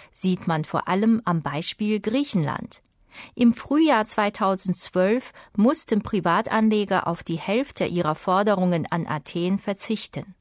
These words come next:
Experten halten einen weiteren Schuldenschnitt für wahrscheinlich. Dann hätten vor allem die griechischen Banken ein Problem. Alle Banken in der Eurozone hätten das Problem,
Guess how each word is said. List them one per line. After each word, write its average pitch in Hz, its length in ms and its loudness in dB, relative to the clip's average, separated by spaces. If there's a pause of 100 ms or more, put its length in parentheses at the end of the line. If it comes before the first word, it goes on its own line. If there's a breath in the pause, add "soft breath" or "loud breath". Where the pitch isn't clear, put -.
(680 loud breath)
Experten 185 760 -2
halten 185 400 0
einen 180 380 0
weiteren 202 480 0
Schuldenschnitt 180 760 -2
für 185 220 -2
wahrscheinlich. 180 800 -2 (640 loud breath)
Dann 214 280 2
hätten 226 400 0
vor 170 220 -2
allem 226 400 2
die 180 160 -4
griechischen 190 640 -4
Banken 160 420 -2
ein 208 220 0
Problem. 190 580 -2 (1040)
Alle 339 200 2
Banken 175 420 2
in 180 160 0
der 170 200 2
Eurozone 196 760 2
hätten 202 400 -2
das 165 180 -2
Problem, 190 540 2